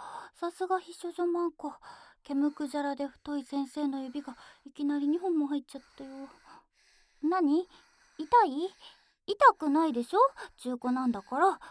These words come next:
苦しいの？あ、そう。先生の指、彼氏のチンポより太いんだ。うん。彼氏、粗チンだね。どうりで委員長のおまんこ、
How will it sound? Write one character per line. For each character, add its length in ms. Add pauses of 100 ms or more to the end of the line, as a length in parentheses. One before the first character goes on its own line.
(720)
苦 100 (300)
し 40
い 20
の？ 120 (460)
あ、 160 (120)
そ 200
う。 60 (280)
先 160
生 160
の 140
指、 260 (220)
彼 240
氏 100
の 120
チ 140
ン 60
ポ 140
よ 80
り 60
太 220
い 80
ん 60
だ。 240 (380)
う 40
ん。 400 (520)
彼 220
氏、 120
粗 180
チ 160
ン 60
だ 100
ね。 80 (560)
ど 80 (220)
う 40
り 60
で 80
委 60
員 160
長 180
の 140
お 20
ま 160
ん 60
こ、 140